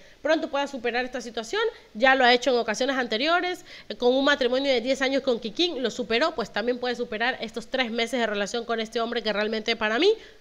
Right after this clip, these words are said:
no vale la pena, no vale ni un centavo. Lamentable por Marian Sabaté, estoy contigo.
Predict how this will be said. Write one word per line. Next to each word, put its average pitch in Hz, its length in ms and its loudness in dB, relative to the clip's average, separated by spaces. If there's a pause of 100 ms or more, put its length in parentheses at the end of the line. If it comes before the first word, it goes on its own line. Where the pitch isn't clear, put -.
no 269 260 8
vale 233 300 4
la 208 100 2
pena, 208 220 0
no 208 80 0
vale 202 240 2
ni 202 100 -2
un 196 100 -2
centavo. 185 460 0 (240)
Lamentable 254 640 6
por 240 160 0
Marian 226 280 2
Sabaté, 226 440 0
estoy 254 320 -6
contigo. 349 680 0